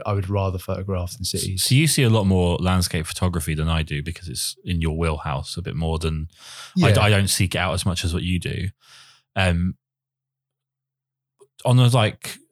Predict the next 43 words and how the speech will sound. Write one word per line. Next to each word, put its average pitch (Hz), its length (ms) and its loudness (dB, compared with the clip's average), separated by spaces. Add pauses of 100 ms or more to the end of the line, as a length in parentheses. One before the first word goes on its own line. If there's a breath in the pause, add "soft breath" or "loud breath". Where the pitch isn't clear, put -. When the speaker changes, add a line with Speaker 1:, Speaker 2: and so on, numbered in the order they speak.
(100)
Speaker 2:
how, 131 320 2
how 131 220 2
bad 113 360 4
is 95 240 0
the 98 320 2
unoriginal, 92 680 2 (140)
unoriginality 92 1080 2
of 82 240 -4
landscape 82 420 0
photography 78 400 -6
at - 60 -6
the 85 60 -2
moment 80 340 -2
in 82 80 -6
terms 82 280 -2
of, 80 60 -4
like, 80 140 0
people 90 240 0
doing 82 220 0
the 80 100 -2
same, 80 480 -2 (240 loud breath)
like 110 180 2
you 113 60 4
say, 104 200 4
the 92 80 0
minimalist, 92 540 4
something 92 360 0
in 87 80 2
the 87 60 2
middle? 82 520 2 (680 loud breath)
Speaker 1:
Yeah, 180 160 2
so 160 160 2
we've 156 140 2
gone 190 180 2
through 170 160 0
a 147 60 2
phase 135 400 2
of 120 120 0
when 117 180 2
time 131 280 2
lapse 117 300 0
sort 107 220 -2
of 104 180 -8